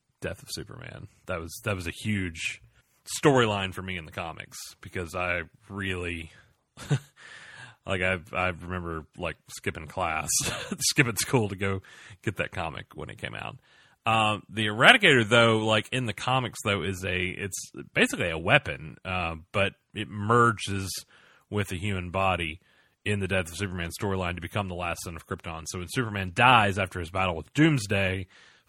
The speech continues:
four super-, you've probably heard this before, and there's been, you know, recently there's been some, uh, animated movies, the two-part animated movie, which included all this, but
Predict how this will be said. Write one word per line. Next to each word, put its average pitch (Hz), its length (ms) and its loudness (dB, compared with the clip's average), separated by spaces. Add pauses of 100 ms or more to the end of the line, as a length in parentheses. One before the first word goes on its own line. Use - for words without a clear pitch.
(140)
four 180 220 6
super-, 135 280 0
you've 117 260 -6
probably 82 300 -6
heard 85 200 -6
this 85 120 -8
before, 160 400 0
and 117 120 2
there's 92 140 -4
been, 90 300 -8
you 90 80 -6
know, 90 100 -6
recently 85 600 -8 (160)
there's 90 220 -10
been 85 180 -8
some, 82 360 -12 (460)
uh, 85 400 -6 (180)
animated 92 400 -2
movies, 82 360 -8
the - 60 -12
two-part 82 340 -6
animated 82 380 -6
movie, 90 260 -10
which - 340 -14
included 85 340 -8
all 78 100 -14
this, - 220 -16
but 87 120 -10